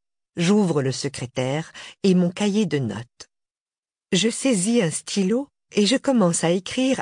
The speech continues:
à celle que j'étais en mille neuf cent cinquante-cinq. Chère Marceline de vingt ans,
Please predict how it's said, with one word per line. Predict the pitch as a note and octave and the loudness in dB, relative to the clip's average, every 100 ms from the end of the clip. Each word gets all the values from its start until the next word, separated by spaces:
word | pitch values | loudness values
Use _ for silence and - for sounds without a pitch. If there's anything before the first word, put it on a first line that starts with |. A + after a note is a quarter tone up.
| - | -4
à | G3 | -6
celle | - B3+ F3 | -4 -4 -2
que | F3+ | 0
j'étais | E3 G#3 - C4 - | 0 0 0 -4 -2
en | E3 F#3 | 0 2
mille | G3+ D4 G3+ | 0 0 0
neuf | F#3+ - | 0 -2
cent | - B3 | -6 -6
cinquante-cinq. | - F3 D3 C3 - - A2 - - - _ _ _ _ _ _ _ _ _ _ _ _ _ _ - | -4 -6 -4 -8 -8 -10 -10 -14 -18 -20 _ _ _ _ _ _ _ _ _ _ _ _ _ _ -6
Chère | - - A#3 D4+ C4 | -2 0 0 0 2
Marceline | G3+ G#3 - - F#3 G#3 A#3+ B3 | 0 0 -2 0 2 2 2 0
de | E3 | 0
vingt | C3+ E3 D3 _ | 0 0 -2 _
ans, | G2 | -14